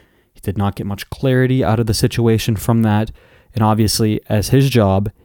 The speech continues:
he's thinking, he, again, he needs to consider the possibility that Kyle Dubas will not be back, uh, in the future or next season.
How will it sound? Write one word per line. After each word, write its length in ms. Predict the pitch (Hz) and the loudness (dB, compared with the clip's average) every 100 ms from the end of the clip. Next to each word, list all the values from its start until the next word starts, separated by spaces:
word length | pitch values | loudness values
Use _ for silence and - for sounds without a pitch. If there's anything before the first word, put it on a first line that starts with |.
| _ | _
he's 280 | - 113 - | -4 -4 0
thinking, 480 | 113 98 101 101 - - - - | 0 2 0 -2 -6 -20 -20 -6
he, 200 | 110 - | -4 -2
again, 460 | 104 104 123 101 98 | -2 2 4 2 0
he 300 | - - 110 | -6 -2 0
needs 240 | 107 - | 0 -2
to 320 | - 104 101 - | -2 0 0 -2
consider 480 | - 107 - 117 104 | -2 -2 0 2 2
the 100 | 98 | 0
possibility 800 | - 117 98 107 98 98 101 98 | 0 -2 0 0 0 0 0 -2
that 280 | 98 95 - - | -2 -4 -4 -12
Kyle 220 | - 104 98 | -6 -2 0
Dubas 400 | 101 101 104 104 | -2 -2 -4 -4
will 180 | 101 | -2
not 460 | 95 104 110 - - | 0 2 2 -2 -10
be 100 | 98 | -8
back, 460 | - 90 95 - - _ - - _ _ - _ _ _ - | -4 -4 -6 -10 -20 _ -20 -20 _ _ -20 _ _ _ -8
uh, 260 | 95 92 - | -4 -4 -4
in 100 | 113 | -4
the 60 | 101 | -4
future 560 | - 113 - 98 92 - | -2 -2 0 -2 -2 -4
or 120 | 92 | -4
next 260 | 92 - | -4 -4
season. 460 | - 170 113 95 | 0 0 0 -2